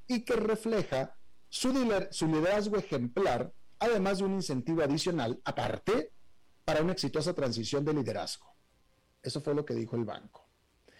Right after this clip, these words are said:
Si bien los resultados de esta votación por parte de los accionistas no son vinculantes,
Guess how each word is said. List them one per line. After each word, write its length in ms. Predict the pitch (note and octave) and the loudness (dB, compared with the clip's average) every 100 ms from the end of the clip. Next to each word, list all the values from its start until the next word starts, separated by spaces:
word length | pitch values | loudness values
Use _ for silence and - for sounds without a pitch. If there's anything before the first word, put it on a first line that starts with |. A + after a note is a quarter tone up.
| - - _ | -20 -20 _
Si 160 | - D#3 | -2 2
bien 160 | A#3 | 4
los 100 | C#4 | 4
resultados 800 | C4 A3 D#3+ D3 G3+ G#3 G3+ D#3 | 2 2 0 0 2 4 4 2
de 140 | D#3+ | 2
esta 240 | E3+ - F#3 | 0 0 0
votación 640 | E3 - B2 - F3 E3 | 0 0 -4 0 0 0
por 200 | C#3+ - | -2 -2
parte 300 | D#3+ D#3 F3 | -2 0 2
de 60 | D#3+ | 0
los 120 | B2+ | 0
accionistas 680 | A#2 C3+ C3+ D#3+ - C3 | -4 -2 0 0 0 0
no 280 | B2+ D3 F#3 | 2 2 0
son 260 | - F#3+ F#3 | 0 -2 0
vinculantes, 1200 | F3+ E3+ - D4+ - A3 G3 A#2 B2+ - - | 0 0 2 2 4 2 0 0 0 -2 -8